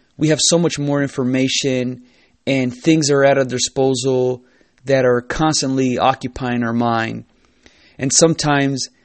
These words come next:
this can be too much, too overwhelming to know what exactly to process, what exactly to focus on and, and move forward with what we have. The thoughts of, "I should do this, I shouldn't do that," and this constant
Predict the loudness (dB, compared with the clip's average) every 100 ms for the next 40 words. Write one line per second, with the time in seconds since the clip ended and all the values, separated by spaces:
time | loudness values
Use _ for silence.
0 | _ _ _ 0 2 2 0 0 0 0
1 | 0 -2 -4 -14 -16 _ _ -10 -2 4
2 | 4 4 2 2 2 0 -2 -4 -8 -4
3 | -2 0 -2 -6 -10 _ _ -2 2 4
4 | 6 4 4 2 0 0 -4 -6 -2 0
5 | 0 -2 -6 -8 -10 -12 _ _ _ 4
6 | 4 4 0 4 4 4 2 0 2 2
7 | 2 -2 0 0 0 -2 -4 -10 _ -6
8 | -2 -2 -2 -2 0 -2 -2 4 4 4
9 | 0 -2 -2 0 -2 0 0 0 -4 -14
10 | _ _ _ _ _ -6 2 2 4 4
11 | 4 4 2 0 -6 -2 2 2 2 2
12 | 4 2 0 -6 -6 -2 0 2 2 2
13 | 0 2 2 2 -2 -6 _ _ _ _
14 | _ -4 0 2 2 0 -2 0 0 0
15 | -2 -2 -4